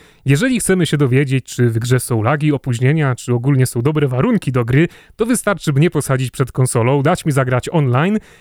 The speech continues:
i jeżeli ja będę grzecznie sobie grać w Fifę, no to znaczy, że wszystko jest w porządku, ale jeżeli ja zacznę się wiercić i w-, przy okazji wymawiać słowa powszechnie u-, uznawane za wulgarne, na K, na H,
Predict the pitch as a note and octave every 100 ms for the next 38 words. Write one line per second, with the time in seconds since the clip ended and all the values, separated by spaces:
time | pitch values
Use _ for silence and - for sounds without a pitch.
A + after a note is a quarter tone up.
0 | _ - A#3 G3 C3 F#3 C#3 A#2 A#2+ C3
1 | B2+ B2 E3 - C#3+ C3+ C3 B2 - -
2 | B2+ - E3+ G3+ _ _ - A#3+ D4 C4+
3 | A3+ A3+ F#3 F3 F#3 D#3+ E3 - D3 D3
4 | D#3 - - A2+ - - F#3 A3+ F#3 C#3
5 | B2 C3+ A#2 G#2 A2 C#3 D#3 D#3 - D#3+
6 | E3 C#3+ C#3+ C3+ - C3 - - _ G#3
7 | G3 C3+ C3 _ - B2+ B2+ E3+ F#3+ D3+
8 | D3 C#3 C#3+ C#3 C#3 - - - _ -
9 | B3 C4+ A#3+ A3 - A3 - F3+ F3 D#3
10 | C3 F#3 D#3+ - E3 D3+ D3+ E3+ E3 C#3
11 | D3 D3 C3+ C#3+ D#3+ C#3 C#3 C3+ B2+ A2+
12 | G#2+ - D3 C#3+ C3 A2+ G#2+ - C3 C#3+